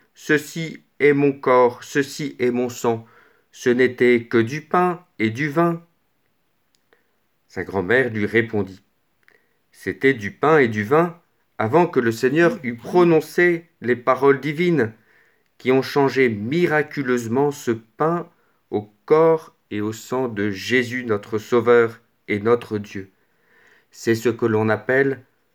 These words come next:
le sacrement de l'Eucharistie. C'est un mystère impénétrable,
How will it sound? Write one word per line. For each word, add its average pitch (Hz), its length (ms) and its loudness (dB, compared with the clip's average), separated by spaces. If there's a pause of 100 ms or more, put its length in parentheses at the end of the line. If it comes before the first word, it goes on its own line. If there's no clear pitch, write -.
(220)
le 101 200 -4
sacrement 120 800 -2
de 107 140 -2
l'Eucharistie. 113 1000 -4 (1160)
C'est 107 240 -10
un 120 80 2
mystère 117 500 2
impénétrable, 135 1080 0